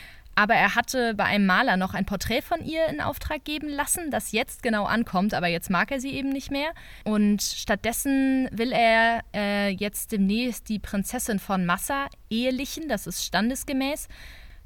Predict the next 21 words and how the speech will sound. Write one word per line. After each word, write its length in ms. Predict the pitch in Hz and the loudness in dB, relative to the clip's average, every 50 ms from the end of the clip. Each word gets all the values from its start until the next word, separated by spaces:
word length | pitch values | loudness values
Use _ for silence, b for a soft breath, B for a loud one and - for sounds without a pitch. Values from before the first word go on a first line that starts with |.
| B B | B B
Aber 240 | 208 202 208 202 | 0 2 2 2
verliebt 380 | - 220 208 208 247 277 - - | 2 2 2 4 2 2 0 -2
ist 180 | 311 254 - 262 | -4 0 2 4
er 260 | 226 214 196 - - | 4 4 2 0 0
jetzt 240 | 196 220 - - - | -2 -2 -2 0 0
neuerdings 560 | 226 220 214 208 202 - 202 202 196 - - | 2 2 2 2 2 0 0 0 -2 -2 -2
in 140 | - 208 170 | -2 0 2
Emilia 480 | 208 202 208 208 208 208 196 196 190 | 4 4 4 4 4 2 2 2 2
Galotti, 500 | 185 180 170 170 170 196 - - - 330 | 2 2 2 2 0 -2 -2 -4 -4 -2
einer 240 | 330 202 196 185 170 | -2 0 2 0 0
Bürgerlichen, 760 | 156 175 175 180 190 233 240 254 294 277 - - 339 339 294 | 0 0 -2 0 0 0 0 -2 -4 -6 -8 -8 -6 -6 -4
die 160 | 233 220 208 | -2 -2 -2
er 100 | 202 - | 0 -2
auf 100 | 185 - | -2 -2
einer 280 | - - 190 185 180 170 | -2 -2 0 0 2 2
Veggia, 400 | 180 190 190 - 240 254 269 285 | 2 2 2 2 0 0 0 0
also 180 | - 226 185 175 | -2 -2 -2 -2
einer 260 | - 165 175 170 156 - - - - | -2 -2 -4 -4 -6 -8 -10 -10 -4
Abendveranstaltung, 1160 | - 208 240 254 240 185 - - 185 170 180 - - 175 165 170 - - 180 170 165 165 170 | -2 0 2 2 0 0 -2 -4 -4 -4 -4 -4 -2 -2 -4 -4 -4 -4 -2 -2 0 -2 -2
kennengelernt 640 | - - 180 165 165 165 165 160 156 160 165 170 - | -2 -2 -2 0 0 0 0 0 0 0 -2 -2 -2
hat 140 | 226 254 - | -4 -4 -4